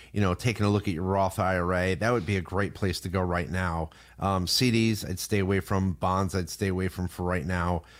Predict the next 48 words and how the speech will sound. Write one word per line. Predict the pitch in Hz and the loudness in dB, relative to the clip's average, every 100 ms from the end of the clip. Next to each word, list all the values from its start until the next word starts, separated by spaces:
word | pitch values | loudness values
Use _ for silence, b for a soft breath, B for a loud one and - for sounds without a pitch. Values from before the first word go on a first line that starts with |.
| B B | B B
Uh, | 101 101 | 0 2
twenty-nine | - 147 190 196 160 | 0 -2 0 2 2
years | 127 113 117 | 4 2 4
old, | 104 98 | 2 2
you | 95 | -2
gotta | 127 131 | 0 0
really, | 107 107 98 | 2 2 2
uh, | 90 - | 0 -4
really | 80 98 110 95 | -6 0 2 2
realize | 92 98 90 90 - | 2 2 2 0 0
that, | 92 90 - | 0 0 0
you | |
know, | 101 85 | -2 0
you | 92 139 | 0 0
have | 113 | 0
another | 95 98 87 | 0 0 0
th-, | - - - - | -4 -16 -20 -8
at | 90 80 | -6 -2
least | 120 123 - | 0 0 0
thirty | - 95 87 | -2 -2 0
years | 95 87 - | -2 -4 -2
till | 92 | -4
retirement. | 78 - 92 85 65 - - B B B | -4 -4 -2 -2 -6 -12 -20 B B B
Um, | 90 90 87 87 - | 0 2 2 -2 -2
and | 101 98 | -2 0
then, | 104 | 2
you | 101 | 2
know, | 92 | 2
you | 92 90 | 0 -2
could | - 98 | -2 0
live | 101 92 | 0 2
another | 95 90 | 0 0
twenty-five | - 104 98 101 95 | 0 0 0 2 0
or | 87 | 0
thirty | - 95 90 | -2 -2 0
years | 90 80 | -2 -4
after | - 92 - 82 | -4 -4 -4 -6
that. | 95 95 69 - | -2 -2 -2 -4
I | |
mean, | 95 90 87 | -2 -2 -2
you | 107 110 | 0 2
are | 101 95 | 2 0
at | - | -2
one | 92 107 110 98 | -2 2 2 0
third | - 110 101 87 | 0 2 2 0
of | - | -2
your | 90 | -4
life. | 87 82 - - | 0 -2 -2 -8